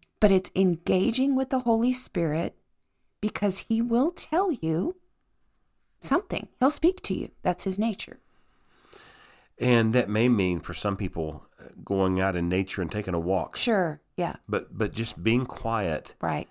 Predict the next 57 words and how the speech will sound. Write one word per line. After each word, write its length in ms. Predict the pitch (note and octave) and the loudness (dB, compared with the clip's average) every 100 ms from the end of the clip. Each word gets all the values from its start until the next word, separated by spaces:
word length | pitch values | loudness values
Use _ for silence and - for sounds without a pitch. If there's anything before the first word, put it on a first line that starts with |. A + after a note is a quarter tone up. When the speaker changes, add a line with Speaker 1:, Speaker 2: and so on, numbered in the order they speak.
| - | -6
Speaker 1:
to 100 | F3 | -4
Speaker 2:
and 100 | F#3 | 0
Speaker 1:
hear 240 | F#3 D#3 | 0 -2
and 120 | - D#3+ | -4 -6
ask. 260 | C#3+ C#3+ | -8 -10
Speaker 2:
To 100 | - | -10
hear 320 | F#2+ - A2 F#2+ | -8 -2 0 0
and 100 | E2+ | 0
ask. 480 | F#2 D#2+ D#2+ - - | 0 -2 -4 -12 -6
And 160 | G2 F#2 | -6 -4
something 440 | C#3 D3 B2+ F2 | -4 -4 -4 -4
that 140 | - E2+ | -6 -4
helps 280 | G#2+ - G2 | -4 -4 -4
me 140 | G#2 | -2
as 180 | F#2 - | -2 -2
well 360 | F2 G#2 F#2+ | 0 2 0
is 180 | - D#2+ | -2 -6
taking 400 | - F#2+ F2+ F2+ | -8 -8 -6 -4
a, 180 | D#2+ D2 - - - | -2 -4 -10 -18 -10
a 60 | E2+ | -4
pen 340 | - A2+ A2 | 0 2 2
and 100 | G2+ | 0
a 40 | E2+ | -2
piece 240 | A2 - | -4 -6
of 100 | - | -6
paper, 360 | G2+ G2 A#2 F#2+ | -4 -4 -2 0
a 40 | |
notebook. 580 | F2 G2+ F2+ G#2+ B2 - | 0 0 0 -4 -4 -6
Speaker 1:
Yeah. 360 | F#3 E3+ D3 D#3 - _ - | -4 -4 -4 -6 -10 _ -6
Speaker 2:
And 140 | F#2+ | -2
as 220 | F#2 E2+ - | 0 -2 -4
thoughts 360 | - G#2 - | 0 0 0
come 220 | - G#2+ | -4 -4
to 180 | F#2 A#2 | -4 -4
me, 280 | A2+ E2+ D#2+ - | -2 -2 -4 -10
I, 180 | D2+ - | -12 -10
I 60 | - | -8
simply 320 | - G2+ F#2+ | -4 -2 -2
write 240 | F2 F2+ F#2+ | 0 0 0
'em 120 | F#2+ | -2
down. 380 | F#2+ A2+ B1+ - - - | -2 -2 -4 -8 -20 -8
Speaker 1:
Yeah. 120 | D#3+ B2+ | -6 -2
Speaker 2:
And 140 | G#2 | -2
it 40 | G2 | 0
may 200 | G#2 C#3+ | 2 2
not 220 | C#3+ F#2 | 2 2
be 80 | G2+ | -2
something 520 | - A#2 A2+ G#2 F#2 | 0 -2 -2 -2 0
that 120 | F2+ | 0
I 100 | F2+ | 0
need 140 | G2 | 0
to 60 | F#2 | -4
focus 320 | - G#2+ G2+ | -4 -4 -2
on 160 | A2 F2+ | -2 0
right 180 | F2+ C#2+ | 0 0
now, 260 | F2 G#2 | -2 -2
but, 200 | F2 E2 | -2 -4